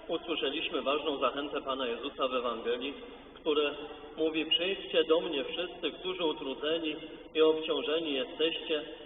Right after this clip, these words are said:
a ja was pokrzepię, ja wam dam ukojenie”. I właśnie my przychodzimy na tę mszę świętą, aby, jeżeli nosimy trud i ciężar naszego serca, w naszym życiu, naszej codzienności, żebyśmy mogli powierzyć go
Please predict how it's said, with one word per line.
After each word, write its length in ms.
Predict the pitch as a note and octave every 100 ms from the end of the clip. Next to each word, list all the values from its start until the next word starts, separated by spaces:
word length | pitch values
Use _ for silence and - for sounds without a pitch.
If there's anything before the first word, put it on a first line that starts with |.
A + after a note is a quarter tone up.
| - -
a 160 | C#3
ja 220 | B2+ C#3+
was 180 | C#3 C#3 - -
pokrzepię, 640 | C3+ C#3 C#3+ C3+ C3 C3
ja 160 | A#2+ D3
wam 220 | C#3+ C3+
dam 200 | B2+ B2+
ukojenie”. 560 | B2+ B2 B2 A#2+ A#2+ A2+ - - - - -
I 60 | D3+
właśnie 340 | D#3 G3+ -
my 140 | F#3+ F#3+
przychodzimy 560 | F3+ D#3 C#3 F#3 F3+ E3 - -
na 120 | D3+
tę 140 | D3 D#3
mszę 280 | D3 D3
świętą, 500 | - B2+ A2+ A#2 C3 F#3 - - - - - - -
aby, 280 | - D#3 E3
jeżeli 500 | D3+ D3+ D#3+ D#3 D3+ D3 D3+
nosimy 440 | D#3+ - E3+ D3
trud 320 | - D#3 E3+
i 100 | D#3
ciężar 480 | C#3 D3+ D#3 D3+ C#3+ C#3 - - - -
naszego 420 | D3 C#3 D#3+ C3+ B2
serca, 480 | D3+ D3+ D#3 - C#3+ - - - -
w 20 |
naszym 440 | D#3+ D3+ D3+ C3 B2
życiu, 420 | C#3 D3+ D3 C3
naszej 320 | C3+ C#3 C#3+ -
codzienności, 680 | C#3 C3+ B2 C#3 C#3+ - C3+
żebyśmy 460 | C3 D3 - C#3
mogli 320 | C3+ D#3 D#3 C#3
powierzyć 520 | B2+ B2+ C#3 C3 A#2
go 160 | B2+